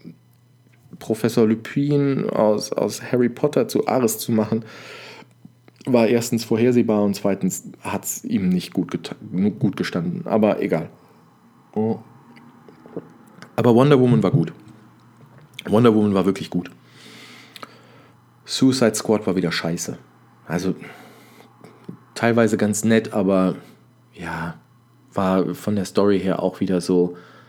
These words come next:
meh. Und, ähm, ja, dann, dann sind wir schon da. Wir haben Superman, also Man of Steel, Batman versus Superman, da bringen wir ihn um.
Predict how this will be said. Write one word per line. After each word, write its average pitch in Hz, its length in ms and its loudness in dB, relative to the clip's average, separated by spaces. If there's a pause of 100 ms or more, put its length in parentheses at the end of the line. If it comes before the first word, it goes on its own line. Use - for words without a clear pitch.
(400)
meh. 87 220 0 (840)
Und, 92 720 0
ähm, 87 580 0 (1200)
ja, 95 180 -2 (120)
dann, 95 380 0
dann 110 320 -2
sind 123 180 0
wir 127 60 -4
schon 123 180 -4
da. 135 300 -2
Wir 104 100 -4
haben 98 300 0 (640)
Superman, 135 600 -2
also 104 200 -2
Man 98 200 0
of 95 100 -2
Steel, 139 360 2
Batman 110 440 -2
versus 131 300 2
Superman, 139 460 0
da 113 60 0
bringen 101 260 -2
wir 98 60 2
ihn 98 80 0
um. 147 300 0